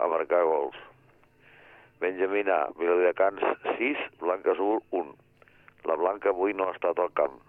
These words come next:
no semblaven ells mateixos. Benjamín B, Blanca Subur quatre, Hortanenc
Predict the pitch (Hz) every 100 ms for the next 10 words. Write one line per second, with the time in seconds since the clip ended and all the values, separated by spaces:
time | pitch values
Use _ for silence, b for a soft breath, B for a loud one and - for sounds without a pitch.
0 | _ 78 82 - 87 85 87 87 87 76
1 | 80 73 - 71 - - _ b b b
2 | b b b b b b b 87 85 95
3 | 101 107 90 80 67 - _ _ b b
4 | b b - 95 95 101 92 92 92 -
5 | 95 98 123 - 98 90 87 85 107